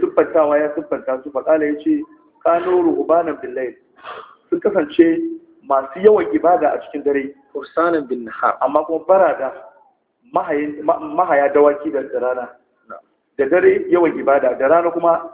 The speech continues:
Speaker 1: jihadi. An gane? Suna kan dawaki, suna dumfarin fagen fama.
Speaker 2: وكان اعتمادهم في حفظ هذا التلقي.
Speaker 1: Ya kasance dogaransu a wajen haddace wannan atala-, um, himmi,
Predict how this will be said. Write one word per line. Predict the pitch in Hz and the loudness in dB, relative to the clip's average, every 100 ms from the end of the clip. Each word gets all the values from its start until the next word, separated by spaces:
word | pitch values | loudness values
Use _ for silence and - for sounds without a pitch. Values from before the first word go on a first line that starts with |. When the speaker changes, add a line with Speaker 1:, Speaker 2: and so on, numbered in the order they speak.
| - | -8
Speaker 1:
jihadi. | 143 151 143 - - _ _ _ - _ _ _ _ | -2 0 0 -4 -20 _ _ _ -20 _ _ _ _
An | 139 | -2
gane? | 151 185 - - - _ _ | 0 -2 -6 -18 -20 _ _
Suna | 165 147 - | 0 0 0
kan | 147 | 0
dawaki, | 143 160 156 - 160 | 2 2 0 0 0
suna | 165 160 143 | 2 2 2
dumfarin | 139 - 160 147 | -2 0 0 0
fagen | 123 131 135 | -2 -6 -4
fama. | 135 127 123 - _ _ _ _ 120 | -2 -2 -4 -12 _ _ _ _ -8
Speaker 2:
وكان | 127 - 175 180 | -6 -2 -2 0
اعتمادهم | 185 151 - 147 156 151 139 143 147 143 - | -4 -6 0 2 4 2 0 -4 -6 -8 -4
في | 143 147 | -4 0
حفظ | 156 139 135 | -2 -2 -4
هذا | 139 143 135 | 0 0 0
التلقي. | - 123 135 - 113 107 _ _ _ _ _ _ | -6 -4 -4 -6 -14 -16 _ _ _ _ _ _
Speaker 1:
Ya | 170 | 0
kasance | 185 214 170 - 175 170 | 0 0 -2 4 4 6
dogaransu | 156 151 190 196 - 139 - - _ _ _ _ - | 4 4 2 2 -2 -4 -6 -12 _ _ _ _ -2
a | |
wajen | 139 165 175 170 | 2 2 -2 -4
haddace | 185 165 151 139 | -2 -2 2 4
wannan | 156 170 147 123 110 _ _ _ | 4 2 -4 -6 -14 _ _ _
atala-, | 135 - 170 147 - | -8 2 2 4 -4
um, | 135 110 104 | -12 -14 -2
himmi, | 147 180 - | 4 4 2